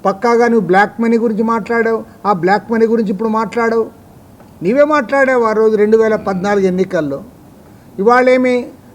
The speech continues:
లక్షల కోట్ల రూపాయలు, దాదాపు పది లక్షల కోట్ల రూపాయలు బ్యాంకులకు ఎగ్గొట్టారు.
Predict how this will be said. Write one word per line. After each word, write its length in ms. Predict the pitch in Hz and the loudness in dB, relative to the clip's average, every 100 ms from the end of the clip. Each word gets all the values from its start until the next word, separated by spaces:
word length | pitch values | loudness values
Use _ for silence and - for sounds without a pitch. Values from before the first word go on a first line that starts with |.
| 185 | -2
లక్షల 420 | 196 202 262 262 | -2 0 2 2
కోట్ల 360 | 254 247 226 247 | 0 -2 0 -2
రూపాయలు, 340 | 240 226 220 | 0 -2 -2
దాదాపు 380 | 202 214 240 - | 0 -2 -2 -2
పది 240 | 202 220 | 0 2
లక్షల 400 | 214 202 - 247 | 2 -2 -2 -2
కోట్ల 340 | 247 233 196 220 | -2 -6 -6 -2
రూపాయలు 380 | 226 196 226 | -2 -2 -4
బ్యాంకులకు 520 | 190 185 214 214 226 196 | -2 -2 -2 -4 -4 -4
ఎగ్గొట్టారు. 640 | 185 220 214 220 214 208 | 0 -2 0 -2 0 0